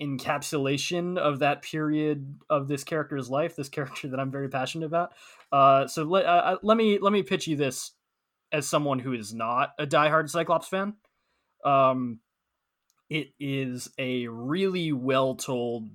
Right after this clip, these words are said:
like, little accessible chunk of narrative, uh, from this character's life. Um, it focuses a lot on what I think makes him relatable. You know, th-, this comic focuses on Scott's life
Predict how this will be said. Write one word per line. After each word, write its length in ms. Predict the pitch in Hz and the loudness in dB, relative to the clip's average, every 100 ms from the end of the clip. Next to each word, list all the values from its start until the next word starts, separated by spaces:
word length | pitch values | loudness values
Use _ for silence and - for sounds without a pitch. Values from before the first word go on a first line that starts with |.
| - _ _ _ _ | -20 _ _ _ _
like, 260 | 127 120 107 135 | -4 -4 -6 -6
little 720 | 131 143 143 135 127 123 - _ _ _ _ - | -2 2 2 4 2 -2 -10 _ _ _ _ -12
accessible 760 | 123 - 156 127 - 127 135 110 | -10 -4 -2 -2 -2 -2 -2 -2
chunk 360 | - 135 127 | -2 -2 -2
of 160 | 127 110 | -6 -6
narrative, 760 | 107 117 123 143 160 160 - _ _ _ _ _ - | -6 -4 -2 -2 -4 -8 -18 _ _ _ _ _ -2
uh, 420 | 123 120 123 117 | 2 4 2 0
from 260 | - 131 | -2 -2
this 160 | 127 127 | -2 -6
character's 480 | - 127 123 123 107 | -4 -4 -2 -8 -6
life. 400 | 113 147 - - _ _ _ - 127 | -4 -4 -8 -20 _ _ _ -6 0
Um, 380 | 123 120 120 107 | 0 0 -4 -8
it 120 | 113 | -8
focuses 520 | 151 131 139 131 117 | -6 -4 -4 -6 -6
a 60 | 120 | -6
lot 480 | 110 107 110 117 - _ | -4 -4 -2 -4 -8 _
on 540 | 113 107 107 104 104 101 - _ _ _ _ - | -8 -6 -6 -6 -10 -14 -20 _ _ _ _ -6
what 220 | 123 - | -4 -2
I 160 | 113 117 | -4 -6
think 380 | - 131 113 127 | -6 -8 -6 -6
makes 280 | 113 - | -8 -8
him 200 | 123 113 | -10 -8
relatable. 640 | 113 107 107 113 131 135 139 | -6 -6 -6 -4 -4 -4 -4
You 100 | 170 | -2
know, 140 | 147 127 | 0 0
th-, 180 | 175 | -2
this 180 | 165 175 | -2 0
comic 260 | 190 175 170 | 4 4 4
focuses 680 | 165 147 131 143 123 117 - | 0 0 -2 -6 -6 -6 -6
on 580 | 113 110 110 107 104 - | -4 -4 -4 -8 -10 -12
Scott's 400 | - 139 135 - | 0 2 2 0
life 480 | 120 117 - - | -2 -2 -8 -18